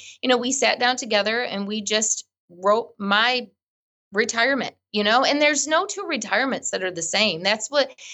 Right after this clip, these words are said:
you know, you don't fit in these slots. Like, I don't fit in a normal fifty-one-year-old lady slot. You know, I'm a, I'm a race car driver. So,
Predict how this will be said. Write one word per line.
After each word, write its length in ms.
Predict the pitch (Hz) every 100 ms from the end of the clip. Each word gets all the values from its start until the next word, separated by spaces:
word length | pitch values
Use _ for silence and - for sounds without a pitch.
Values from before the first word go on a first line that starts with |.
| -
you 80 | -
know, 100 | 269
you 180 | 262 240
don't 260 | 294 415 -
fit 320 | - 254 -
in 160 | 220 208
these 260 | 196 190 -
slots. 380 | 190 165 -
Like, 140 | 196 196
I 120 | 226
don't 180 | 339 -
fit 220 | 220 208
in 60 | 214
a 60 |
normal 360 | 208 214 220 202
fifty-one-year-old 840 | 196 226 240 214 208 202 196 190 180
lady 240 | 208 185
slot. 480 | 190 196 185 240 -
You 100 | 262
know, 180 | 226 254
I'm 200 | 269 262
a, 120 | 254 - -
I'm 100 | 262
a 100 | 285
race 220 | 269 370 -
car 200 | 269 208
driver. 440 | 202 185 175 185
So, 360 | 190 254 247